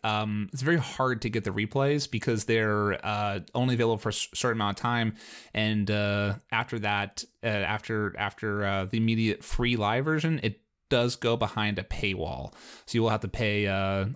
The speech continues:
um, something, something reasonable, but not free, <laughs> like a hundred bucks or something. I don't know exactly how much it's gonna be, but it's good to attend live if you can. Um, so again, this Thursday. Now, the next thing we're gonna talk about is P P P loans. So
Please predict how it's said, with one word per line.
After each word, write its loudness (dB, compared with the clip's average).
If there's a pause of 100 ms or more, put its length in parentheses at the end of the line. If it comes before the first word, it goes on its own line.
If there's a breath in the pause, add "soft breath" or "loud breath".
um, -2
something, 2
something 2
reasonable, 4
but 0
not 0
free, -4
<laughs> 8
like 4
a 2
hundred 0
bucks 0
or 0
something. 0
I 0
don't 0
know 0
exactly -2
how -2
much -6
it's -6
gonna -4
be, 0 (360 loud breath)
but 0
it's 0
good 4
to 2
attend 0
live 0
if -10
you -4
can. 0 (380 loud breath)
Um, 2
so 4
again, 2
this 2
Thursday. 0 (320 loud breath)
Now, 2 (160)
the -4
next 2
thing 0
we're 2
gonna 2
talk 0
about 2
is -2
P -6
P -4
P -2
loans. -4
So 2